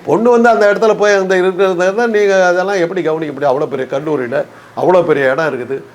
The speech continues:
அங்க வந்து கிரவுண்டுக்கு, நீங்க காலேஜுக்கும் கிரவுண்டுக்கும் போறதுக்கு மத்தியில பெரிய ஒரு கேப் இருக்குது.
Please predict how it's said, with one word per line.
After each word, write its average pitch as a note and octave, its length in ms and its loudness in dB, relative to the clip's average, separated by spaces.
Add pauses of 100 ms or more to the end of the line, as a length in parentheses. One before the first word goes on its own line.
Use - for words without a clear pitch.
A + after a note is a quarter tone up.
(160)
அங்க C3+ 220 -6
வந்து C3+ 360 -2
கிரவுண்டுக்கு, E3+ 380 0
நீங்க B2+ 320 -4 (440)
காலேஜுக்கும் F3 640 2
கிரவுண்டுக்கும் F3+ 500 0
போறதுக்கு E3 280 -2
மத்தியில F3 280 -4
பெரிய D3 560 0
ஒரு B2+ 500 -6
கேப் D#3+ 240 -2
இருக்குது. - 260 -16